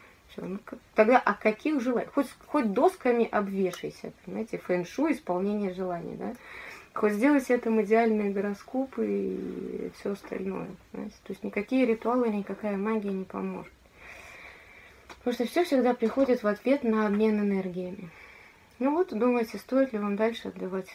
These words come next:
эту энергию таким образом, та, которая у вас накопилась. Хотя повод у вас для того, чтобы выпить, в принципе, как бы нормальный с точки зрения человеческой, да? Надо разрядиться,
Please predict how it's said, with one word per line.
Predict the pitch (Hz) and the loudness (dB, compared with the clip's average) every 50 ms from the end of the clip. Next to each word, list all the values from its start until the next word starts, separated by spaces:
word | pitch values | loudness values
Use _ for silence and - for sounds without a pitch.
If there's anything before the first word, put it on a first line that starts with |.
| - - | -16 -10
эту | - 180 | -8 -6
энергию | 180 185 202 240 254 226 208 196 | -4 -4 -2 -2 -2 -2 -4 -6
таким | - - - - 180 185 196 | -10 -12 -12 -8 -4 -4 -2
образом, | 202 190 190 185 - 180 - | -2 -4 -6 -6 -8 -8 -10
та, | - 214 220 | -8 -10 -10
которая | - 185 175 - 190 185 180 180 | -10 -10 -6 -4 -4 -2 -2 -4
у | |
вас | 185 180 180 - | -4 -6 -6 -8
накопилась. | 180 175 - - - - - - - | -12 -10 -12 -14 -14 -14 -14 -12 -8
Хотя | - 202 202 - 196 | -8 -6 -2 -2 -2
повод | - - 233 294 359 403 392 - | 0 2 2 4 4 4 4 4
у | 254 | 4
вас | 226 208 185 175 - - | 4 4 4 2 -2 -4
для | 180 185 | -6 -6
того, | 180 - 185 180 175 | -6 -6 -8 -8 -8
чтобы | 170 - - 175 180 | -10 -12 -8 -8 -6
выпить, | 170 175 170 160 - - | -4 -4 -6 -6 -8 -16
в | - - | -18 -10
принципе, | - 208 294 427 427 - - - | -4 -2 -2 -2 -2 -4 -12 -10
как | - - 226 233 | -4 -4 -2 0
бы | 226 233 | 0 0
нормальный | 233 233 247 262 254 254 220 170 147 - - - | 2 2 2 2 2 4 4 2 2 -2 -8 -12
с | |
точки | - - 147 - - - | -14 -16 -16 -16 -14 -12
зрения | 175 156 156 156 156 | -10 -8 -6 -8 -8
человеческой, | - - 95 98 - - - - - - - - | -8 -10 -10 -10 -10 -12 -16 -20 -16 -14 -10 -6
да? | 196 214 269 - - - - - - - - - | -4 -4 -4 -6 -8 -18 -20 -20 -20 -16 -8 -2
Надо | 208 233 240 247 226 | -2 0 0 2 2
разрядиться, | 226 214 202 208 202 196 175 165 160 156 - - - 165 165 | 2 4 2 2 0 -2 -4 -6 -10 -10 -10 -12 -12 -12 -12